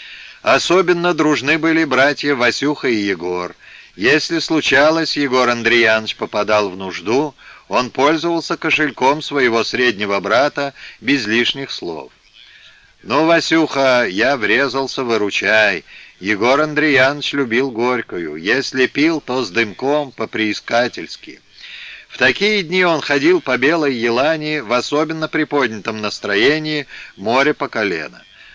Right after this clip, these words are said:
Завернув в чайную дома приискателя, угощал встречного и поперечного до тех пор, пока в кармане шуршали деньги,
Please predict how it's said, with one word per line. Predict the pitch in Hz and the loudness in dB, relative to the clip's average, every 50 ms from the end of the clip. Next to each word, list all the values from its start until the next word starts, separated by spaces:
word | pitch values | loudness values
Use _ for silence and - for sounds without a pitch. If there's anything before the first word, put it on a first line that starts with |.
| - _ | -20 _
Завернув | - 87 87 113 120 123 135 139 151 160 180 185 165 - | -10 -4 0 4 4 6 6 4 4 2 0 -2 -2 -4
в | - | -6
чайную | - - - 139 151 160 165 165 156 160 160 160 151 | -8 -2 0 2 4 4 2 0 -2 -4 -2 -2 0
дома | 120 131 143 151 147 139 | 2 2 2 2 0 -2
приискателя, | - 151 139 143 143 - - - 120 127 131 120 - 127 117 120 113 107 - - - - - - | -2 0 0 0 0 -2 -2 0 2 4 2 2 0 0 0 0 0 0 -2 -6 -20 -14 -6 -2
угощал | 101 120 117 139 139 131 - - 190 208 202 170 | 0 2 4 4 4 4 4 4 4 4 4 2
встречного | - - - 123 127 131 123 - - - 117 113 107 107 | -2 -6 -2 2 4 4 4 2 0 -2 0 0 2 2
и | 107 | 2
поперечного | 98 - 104 80 - 107 104 117 131 143 131 - - - 117 107 101 95 | 0 -2 -8 -6 -2 0 2 4 4 4 2 0 -2 -4 -4 -4 -4 -2
до | 87 98 101 | -2 -2 -2
тех | - - 113 104 - - | -2 0 -2 -2 -2 -4
пор, | - 139 165 185 185 175 - - - - - - _ - | -2 0 0 2 0 -2 -4 -16 -20 -20 -20 -18 _ -4
пока | 107 104 - - 135 127 | -4 -2 0 2 0 0
в | - | 0
кармане | - 123 117 113 110 127 143 165 175 175 175 170 | 0 0 0 2 2 2 2 2 2 0 -4 -4
шуршали | - - 165 165 139 - - 147 139 135 131 123 123 | -4 -2 -2 -2 -2 0 0 2 2 2 2 0 0
деньги, | 107 104 110 110 107 104 98 90 85 87 78 - | 0 0 0 2 0 0 -4 -6 -6 -8 -8 -8